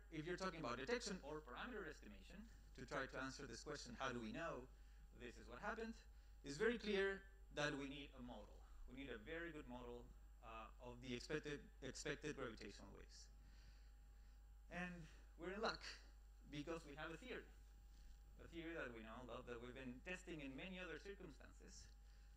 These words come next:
which is, uh, of course, general relativity. And in general relativity, we know that we can produce gravitational waves if, uh, a couple of masses,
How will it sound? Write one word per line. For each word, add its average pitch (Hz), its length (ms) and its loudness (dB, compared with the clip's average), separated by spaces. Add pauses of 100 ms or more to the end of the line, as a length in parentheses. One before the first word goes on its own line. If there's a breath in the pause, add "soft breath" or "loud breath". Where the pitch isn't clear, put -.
(240 loud breath)
which 151 200 4
is, 156 440 4
uh, 123 240 6
of 147 160 -2
course, 120 480 -2
general 110 320 -8
relativity. 143 400 -6 (720)
And 123 160 -4
in 120 80 -6
general 123 320 -4
relativity, 127 480 -2
we 147 160 6
know 117 240 6
that 131 240 10
we 123 160 2
can 113 240 2 (560 loud breath)
produce 175 320 6
gravitational 131 560 4
waves 98 400 -2 (160)
if, 120 240 0
uh, 110 320 2
a 127 80 -4
couple 127 320 0
of 110 80 -8
masses, 170 400 -4